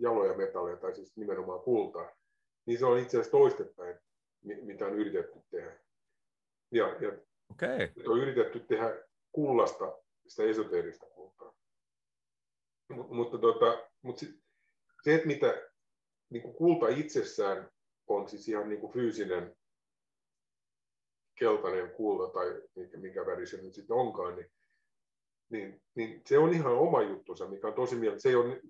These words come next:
Speaker 1: se ei ole esoterinen, mut sit, sit
Speaker 2: Okei.
Speaker 1: puhutaan esimerkiksi tämän hetken maailmantilanteesta,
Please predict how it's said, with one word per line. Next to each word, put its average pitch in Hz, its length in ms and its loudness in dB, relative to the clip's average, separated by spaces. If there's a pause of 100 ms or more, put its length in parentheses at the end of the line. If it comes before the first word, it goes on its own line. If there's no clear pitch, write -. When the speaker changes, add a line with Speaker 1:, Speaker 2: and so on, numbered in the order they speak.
(100)
Speaker 1:
se - 120 -2
ei 127 60 2
ole 120 120 4
esoterinen, 98 640 2
mut 101 160 -14
sit, - 180 -14
sit - 180 -10
Speaker 2:
Okei. 117 460 2
Speaker 1:
puhutaan 98 380 -8
esimerkiksi 117 360 -2
tämän 120 220 4
hetken 120 260 2
maailmantilanteesta, 101 1120 -2